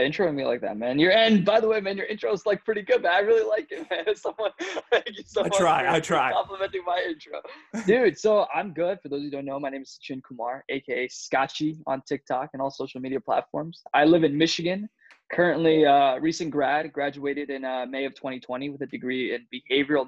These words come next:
Speaker 1: neuroscience. So clearly not, uh, TikTok <laughs> related or entertainment related. Um, was kind of on the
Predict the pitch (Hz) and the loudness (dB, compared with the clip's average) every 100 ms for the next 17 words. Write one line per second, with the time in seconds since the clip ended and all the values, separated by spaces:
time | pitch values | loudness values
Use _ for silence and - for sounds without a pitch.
0 | 123 165 165 156 135 123 127 - - _ | 2 4 6 4 2 0 -2 -8 -20 _
1 | _ _ 127 - 160 147 135 139 143 135 | _ _ -8 2 6 6 4 2 4 2
2 | - 135 131 123 113 - _ - 151 156 | -2 0 2 2 -2 -6 _ -6 -2 0
3 | 135 - 147 160 214 - 226 196 175 180 | 0 0 0 4 4 4 4 2 0 -2
4 | 180 170 165 147 156 143 143 143 165 262 | -4 -4 -6 -8 -6 -4 -4 -6 -10 -18
5 | - _ - 156 170 165 156 143 - _ | -18 _ 2 6 8 6 0 -14 -20 _
6 | 165 160 196 202 185 185 185 | -10 -8 -6 -6 -4 -6 -6